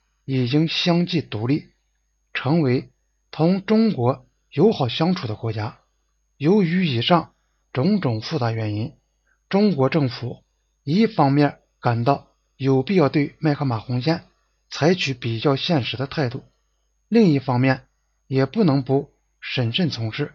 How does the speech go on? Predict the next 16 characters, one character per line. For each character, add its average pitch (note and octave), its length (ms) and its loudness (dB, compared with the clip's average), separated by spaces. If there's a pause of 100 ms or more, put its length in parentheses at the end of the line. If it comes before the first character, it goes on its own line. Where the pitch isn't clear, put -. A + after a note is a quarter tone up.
(540)
并 A#3 240 4
且 B2+ 180 -4
需 D#3+ 220 -4
要 D#3+ 160 4
一 C#3 180 -4
定 G3+ 160 0
的 A#2+ 120 -2
时 - 180 -4
间 A#2+ 280 -2 (300)
来 C3 140 0
处 C#3 220 -6
理 D#3 140 2
这 A#2+ 100 -4
个 A2+ 80 -6
问 A#2+ 160 -2
题。 - 260 -12